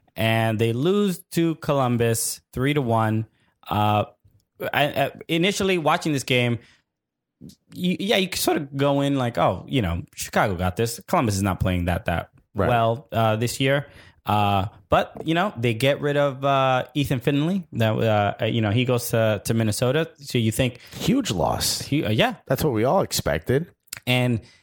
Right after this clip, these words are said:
Speaker 1: they seem to be fine with the, you know, adjustment. They're like, "Uh, Ethan who?"
Speaker 2: Yeah.
Speaker 1: Like, uh,
Speaker 2: I mean, it, I think, was there, was there another, uh, Finley that they put in? Because remember, they got rid of Kai Kamara, and here comes Ola
Speaker 1: Oh, yeah,
Speaker 2: Kamara.
Speaker 1: this is, yeah. Columbus is also a Finley farm.
Speaker 2: Yeah, yeah.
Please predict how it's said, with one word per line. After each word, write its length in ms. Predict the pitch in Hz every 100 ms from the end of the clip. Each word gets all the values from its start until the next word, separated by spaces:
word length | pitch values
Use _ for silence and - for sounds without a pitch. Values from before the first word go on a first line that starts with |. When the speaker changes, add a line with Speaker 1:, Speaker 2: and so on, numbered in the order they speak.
| _
Speaker 1:
they 220 | 104 120 131
seem 400 | - 139 165 165
to 300 | 185 175 175
be 120 | 180
fine 300 | - 160 220
with 140 | 208
the, 340 | 214 214 214 190
you 180 | 165 165
know, 180 | 165 196
adjustment. 400 | 170 156 - 120
They're 80 | 113
like, 240 | 120 113 -
"Uh, 120 | 90 -
Ethan 240 | 196 143
who?" 160 | 180 453 - _ _
Speaker 2:
Yeah. 220 | 131 131 117
Speaker 1:
Like, 180 | 117
uh, 40 | 139
Speaker 2:
I 100 | 143
mean, 200 | 170 123
it, 240 | 120 104
I 120 | 117
think, 220 | 113 160 -
was 140 | 113
there, 240 | 135 127
was 240 | 107 110 113
there 160 | 117
another, 640 | 110 113 110 107 123 127 123 _ - 104
uh, 100 | 113
Finley 400 | 110 127 127 147
that 140 | 135
they 80 | 120
put 200 | 107 117
in? 120 | 120
Because 300 | 143 123 120
remember, 180 | 104 113
they 60 | 113
got 100 | 113
rid 100 | 110
of 60 | 110
Kai 200 | 117 120
Kamara, 340 | 120 98 101 113
and 80 |
here 120 | 104 117
comes 180 | 127
Ola 260 | 135 175 180
Speaker 1:
Oh, 20 |
yeah, 200 | 139 139
Speaker 2:
Kamara. 160 | - 160
Speaker 1:
this 160 | 127 127
is, 100 | -
yeah. 300 | 135 104 - -
Columbus 280 | 156 160 147
is 40 |
also 240 | 151 143 135
a 40 |
Finley 280 | - 131 120
farm. 320 | - 90 85
Speaker 2:
Yeah, 420 | 123 120 - 170 185
yeah. 320 | 180 175 156